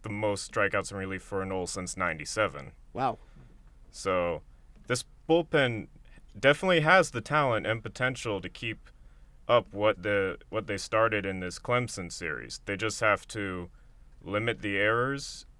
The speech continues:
Speaker 1: limit the boneheaded mistakes, and like you said, play like earlier Mike Martin teams, more disciplined, and that'll help both on offense and on defense.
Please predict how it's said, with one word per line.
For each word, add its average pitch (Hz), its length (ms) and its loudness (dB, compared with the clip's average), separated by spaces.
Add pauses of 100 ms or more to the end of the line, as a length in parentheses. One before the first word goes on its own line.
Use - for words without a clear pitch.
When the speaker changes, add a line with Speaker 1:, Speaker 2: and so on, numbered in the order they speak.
(220)
Speaker 1:
limit 120 260 -2
the 107 60 -10
boneheaded 113 500 0
mistakes, 98 800 -6 (680)
and 98 580 -2 (720)
like 113 180 0
you 123 100 -4
said, 107 420 2 (180)
play 123 160 4
like 120 200 4
earlier 127 340 2
Mike 120 260 0
Martin 113 320 0
teams, 104 480 -6 (120)
more 107 220 -4
disciplined, 104 800 -10 (180)
and 82 560 -8 (540)
that'll 107 220 4
help 104 260 0
both 110 220 -2
on 110 140 2
offense 107 440 2
and 98 280 0
on 71 140 -8
defense. - 600 -12